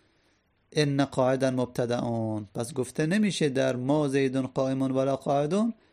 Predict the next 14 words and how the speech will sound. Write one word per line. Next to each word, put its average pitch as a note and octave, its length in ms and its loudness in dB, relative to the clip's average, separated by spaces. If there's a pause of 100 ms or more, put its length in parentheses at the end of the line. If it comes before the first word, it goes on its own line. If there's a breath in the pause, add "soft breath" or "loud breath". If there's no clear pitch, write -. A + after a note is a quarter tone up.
(160 soft breath)
که E3 140 2 (120)
قاعد، C#3+ 840 2
که D#3 160 -2
قاعدون D3+ 920 0
مبتدا C3+ 440 0
بگیم. A#2 360 -4 (2750 soft breath)
و C#3 60 2
الضمیر D#3+ 500 4
المستتر F#3 560 2
فیه F#3 260 2
فاعل C3 420 2
اغنی C3 520 0
عن B2+ 120 0
الخبر، A#2 680 -2